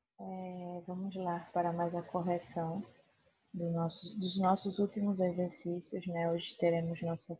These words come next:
prova. Então, é, para que vocês possam ter, é, noção se estão indo no caminho certo para a prova de hoje à noite,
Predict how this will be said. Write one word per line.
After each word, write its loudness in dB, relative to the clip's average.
prova. -2
Então, -2
é, 2
para 4
que -4
vocês 2
possam -4
ter, 0
é, 4
noção -2
se -2
estão 0
indo 2
no 0
caminho 0
certo 0
para 6
a 0
prova 4
de 2
hoje 4
à 2
noite, 0